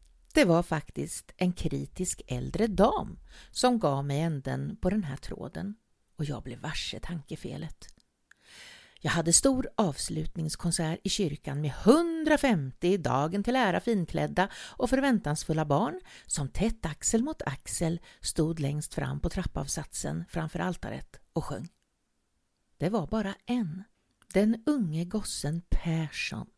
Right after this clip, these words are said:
som med purken min envist knep ihop munnen och hade lagt armarna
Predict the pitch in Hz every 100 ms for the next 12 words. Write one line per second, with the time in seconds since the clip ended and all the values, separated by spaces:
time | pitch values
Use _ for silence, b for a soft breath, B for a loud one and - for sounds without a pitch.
0 | _ B B B B - 147 139 - 196
1 | 254 226 302 311 233 151 147 156 - 190
2 | 151 139 151 254 - - - 160 151 156
3 | - 208 180 170 185 202 - - - -
4 | 160 156 151 147 - 220 254 247 214 214